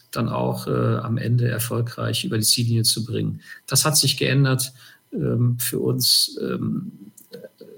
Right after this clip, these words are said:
ist das Thema in-, globale Industrieexpertise zunehmend von Bedeutung geworden, was dazu geführt hat, dass wir uns auch hier in Deutschland jetzt neu nach Industriegruppen auf europäischer Ebene und auch auf globaler Ebene aufgestellt haben.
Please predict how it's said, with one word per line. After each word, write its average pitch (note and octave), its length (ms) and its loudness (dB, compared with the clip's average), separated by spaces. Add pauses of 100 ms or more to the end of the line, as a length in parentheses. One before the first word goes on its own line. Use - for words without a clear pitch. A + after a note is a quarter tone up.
ist - 200 0
das A#2+ 140 0
Thema B2 380 2
in-, C3+ 200 0 (160)
globale B2 520 0
Industrieexpertise C3 1120 2
zunehmend C3 400 2
von C3 160 -2
Bedeutung B2 500 2
geworden, A#2 340 2
was A#2+ 140 2
dazu A#2+ 220 0
geführt B2+ 420 0
hat, B2 240 0 (400)
dass - 180 0
wir A#2 120 2
uns B2 160 4
auch A#2+ 200 -2
hier B2 140 0
in A#2+ 60 2
Deutschland B2+ 500 4
jetzt A#2+ 240 4
neu C3 180 6
nach A#2+ 220 2
Industriegruppen C3 880 2
auf - 180 0
europäischer B2 560 0
Ebene C#3 320 4
und B2 140 2
auch - 180 -6
auf - 180 -4
globaler B2 420 -2
Ebene C3 300 0
aufgestellt - 640 -2
haben. A#2 280 -6